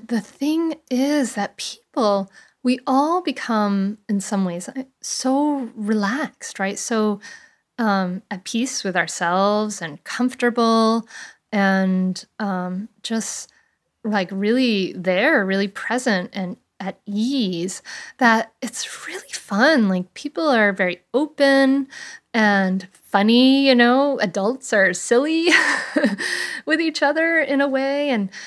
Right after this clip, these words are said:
really accepting. Um, and so it's really joyful to be around people without kind of the layers of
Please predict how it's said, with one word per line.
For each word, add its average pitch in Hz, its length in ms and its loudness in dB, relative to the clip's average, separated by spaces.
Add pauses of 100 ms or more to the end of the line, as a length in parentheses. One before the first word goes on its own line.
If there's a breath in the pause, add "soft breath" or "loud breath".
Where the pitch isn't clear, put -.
(200 loud breath)
really 214 420 2
accepting. 254 960 -2
Um, 190 520 -2 (440)
and 214 180 -2
so 240 280 2
it's 226 200 -2
really 233 500 0
joyful 196 640 -4
to - 180 -6
be 233 440 0
around 254 540 -2
people 196 320 -6
without 180 540 0 (640 loud breath)
kind - 240 -10
of - 140 -12
the 453 220 0
layers 311 380 2
of 202 140 -6